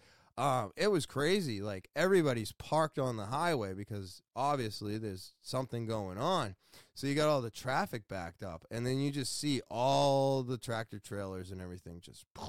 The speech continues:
you know. I was like, "Oh, wow." See, I didn't understand what was going on until I got home and watched the news,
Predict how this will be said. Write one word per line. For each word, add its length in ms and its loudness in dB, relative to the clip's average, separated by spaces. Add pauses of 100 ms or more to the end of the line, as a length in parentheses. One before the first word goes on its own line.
(920)
you 140 -2
know. 300 -2 (840)
I 100 2
was 120 4
like, 180 2
"Oh, 160 6
wow." 440 2
See, 260 2
I 100 2
didn't 260 2
understand 800 0
what 140 -2
was 140 -8
going 380 -2
on 280 0
until 220 -2
I 60 0
got 180 -2
home 240 2
and 100 0
watched 280 -2
the 60 -10
news, 420 0